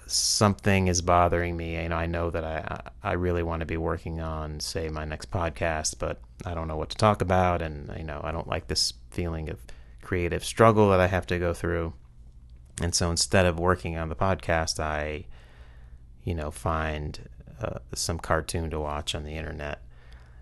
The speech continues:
And there's just a completely different quality to this type of engagement with, uh,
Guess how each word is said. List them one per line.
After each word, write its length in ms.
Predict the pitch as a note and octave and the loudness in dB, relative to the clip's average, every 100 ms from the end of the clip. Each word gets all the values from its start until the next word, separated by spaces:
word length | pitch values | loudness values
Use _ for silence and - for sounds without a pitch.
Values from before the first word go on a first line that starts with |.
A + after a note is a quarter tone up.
| - - | -20 -6
And 300 | G2 F#2 F2+ - | 0 4 4 2
there's 220 | - G2+ A2 | 4 4 6
just 180 | - | 2
a 40 | G#2 | 2
completely 520 | F2 - A#2 - G2 | 0 0 2 4 2
different 300 | G2 E2 D#2 | 2 -4 -10
quality 640 | - F2+ F2 E2 E2 E2 | -6 -2 0 0 -2 -6
to 120 | - - - | -6 -8 -2
this 360 | F2 - - | 0 2 0
type 300 | - - - | -2 -4 -2
of 100 | E2+ | -4
engagement 680 | F2+ F2+ E2+ D#2+ - E2+ - - - - | -4 -6 -6 -6 -6 -8 -10 -14 -14 -10
with, 320 | - - - | -10 -10 -6
uh, 220 | F2 - | -6 -6